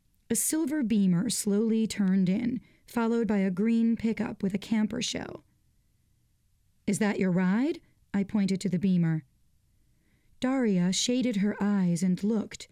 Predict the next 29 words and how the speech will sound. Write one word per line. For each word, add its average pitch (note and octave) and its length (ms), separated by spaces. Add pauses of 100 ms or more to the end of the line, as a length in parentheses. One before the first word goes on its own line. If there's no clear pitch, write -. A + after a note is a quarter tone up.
(840)
As A3+ 120
the A#3+ 100
car C#4+ 380
passed, A#3+ 580 (300)
we B3 80
could - 180
plainly B3 540
see G#3+ 300
a F#3 60
couple A3+ 440
in G#3+ 80
the G3 80
front A3+ 300
seat. A#3+ 400 (680)
The A3 100
woman G#3 300
in G#3+ 80
the A#3 80
passenger F#3+ 560
seat G#3+ 400
motioned A3 580
to G#3 120
an G3+ 100
empty G3+ 320
space G#3+ 500
in - 100
the - 60
parking G#3+ 440
lot. E3+ 300